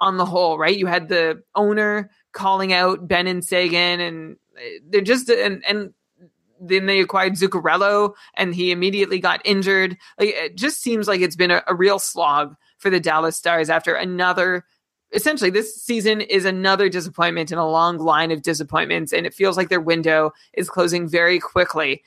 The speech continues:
to support Benn, Seguin, and Radulov, give enough talent in the rest of the roster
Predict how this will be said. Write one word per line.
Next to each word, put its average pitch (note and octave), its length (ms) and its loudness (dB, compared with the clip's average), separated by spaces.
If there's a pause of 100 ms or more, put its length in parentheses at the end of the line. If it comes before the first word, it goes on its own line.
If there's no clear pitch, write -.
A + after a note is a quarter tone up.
(140)
to G3 100 2
support E3+ 640 0
Benn, E3+ 300 2
Seguin, E3 360 0
and D#3+ 140 -2
Radulov, D#3 680 0
give E3+ 240 0 (240)
enough F3+ 460 0 (180)
talent E3 400 0
in D#3+ 80 -2
the E3 100 -2
rest D#3+ 300 0
of E3 120 -4
the E3 100 2
roster D3+ 640 0